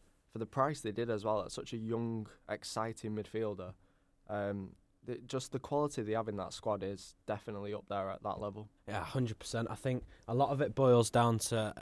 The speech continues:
Speaker 2: kind of player recruitment. Obviously, Brendan Rodgers came and he's brought with him Lee Congerton, player recru-, player recruitment at Celtic.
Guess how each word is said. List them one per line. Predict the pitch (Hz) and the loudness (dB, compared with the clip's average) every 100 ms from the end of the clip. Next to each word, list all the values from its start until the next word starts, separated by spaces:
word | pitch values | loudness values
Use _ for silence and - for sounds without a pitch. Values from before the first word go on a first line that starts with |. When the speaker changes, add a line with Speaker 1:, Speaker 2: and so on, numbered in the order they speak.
| - | -14
Speaker 2:
kind | - 120 | -6 -6
of | 110 | -4
player | - 120 117 | -2 0 0
recruitment. | 113 - 123 120 123 | -2 -2 -2 -2 -4
Obviously, | 113 110 117 | -4 -4 -4
Brendan | 110 120 117 110 | 0 0 2 0
Rodgers | 110 107 101 | 0 -2 -6
came | - 117 117 113 | -6 -4 0 0
and | |
he's | 110 - | -2 -4
brought | - 113 104 | -2 0 0
with | 104 | -2
him | 104 | 0
Lee | 107 107 | 0 -2
Congerton, | - 117 113 107 - 98 95 - - - | 0 0 0 -2 -4 -8 -8 -14 -20 -14
player | - 107 | -4 -4
recru-, | 104 98 - - - | -4 -8 -10 -12 -12
player | - 117 | -6 -4
recruitment | 104 101 113 95 92 87 | -4 -6 -6 -6 -6 -10
at | - | -6
Celtic. | - 113 110 - 98 - | -4 -4 -4 -6 -8 -12